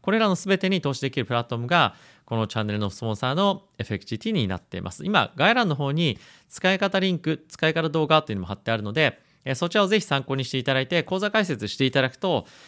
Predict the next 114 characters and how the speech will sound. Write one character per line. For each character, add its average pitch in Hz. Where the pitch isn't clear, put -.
え -
ー、 -
二 127
万 226
円 247
分 262
の 240
で 104
す -
ね、 104
取 135
引 131
ボ 135
ー 135
ナ 127
ス -
が 135
無 143
料 202
で 190
も 135
ら 135
え 131
る 123
キ 127
ャ 113
ン 92
ペ -
ー -
ン 90
や 90
っ 85
て -
ま 98
す。 -
ま 196
あ、 -
あ -
と 226
は 165
入 165
金 170
額、 113
取 127
引 127
額 127
に 110
応 110
じ -
て、 165
え 117
ー、 117
最 156
大 170
で 160
で 98
す -
ね、 107
入 139
金 160
額 143
の、 165
え 123
ー、 -
二 127
十 165
パ 170
ー -
セ 165
ン 156
ト 123
か 95
ら 95
五 110
十 180
パ 202
ー 185
セ 202
ン 180
ト 131
ま 95
で、 85
え 107
ー、 101
も 104
ら 117
え 117
る 117
キ 127
ャ 123
ン 117
ペ 120
ー -
ン 101
っ -
て -
い -
う -
の 92
を -
随 226
時 160
や 135
っ 127
て 143
る 135
の 127
で、 123
え 131
ー、 -
皆 160
さ 151
ん 156
の、 190